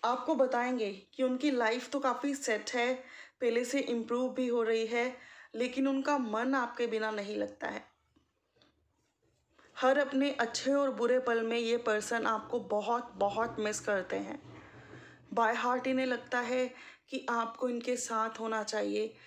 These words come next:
आपको इनके पास होना चाहिए, आपको इनके करीब होना चाहिए। कई बार इनका मन आपके लिए तड़पता भी है and ये आपके प्रोफाइल्स देखते हैं, आपके साथ बिताए गए पास्ट मोमेंट्स को याद करते हैं,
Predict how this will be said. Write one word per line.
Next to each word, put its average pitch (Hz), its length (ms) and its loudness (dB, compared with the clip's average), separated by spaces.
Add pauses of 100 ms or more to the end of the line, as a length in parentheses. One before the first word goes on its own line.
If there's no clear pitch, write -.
(300)
आपको 226 340 0
इनके 247 260 0
पास 220 560 -2
होना 214 240 0
चाहिए, 208 500 -2 (360)
आपको 226 360 2
इनके 254 300 0
करीब 226 500 -2
होना 220 240 -2
चाहिए। 277 440 -4 (580)
कई 254 160 4
बार 277 160 2
इनका 277 280 0
मन 240 240 0
आपके 240 300 0
लिए 240 180 0
तड़पता 226 500 0
भी 220 240 -2
है 226 300 0 (460)
and 220 140 0
ये 226 80 2
आपके 220 280 2
प्रोफाइल्स 220 540 0
देखते 214 320 -2
हैं, 220 380 0 (420)
आपके 226 340 2
साथ 254 180 2
बिताए 226 460 2
गए 226 180 4
पास्ट 220 480 0
मोमेंट्स 214 420 -2
को 226 180 2
याद 202 360 2
करते 208 360 -2
हैं, 208 440 -4